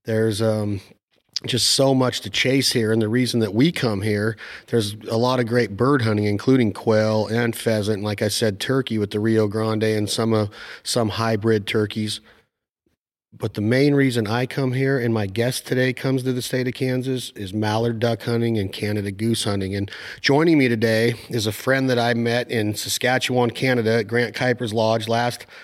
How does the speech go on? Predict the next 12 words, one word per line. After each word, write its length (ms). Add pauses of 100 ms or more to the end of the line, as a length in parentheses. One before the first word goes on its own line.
(360)
October 540
of 100
two 160
thousand 380
seventeen. 800
We 120
were 120
both 280
up 220
there 300
enjoying 560
the, 320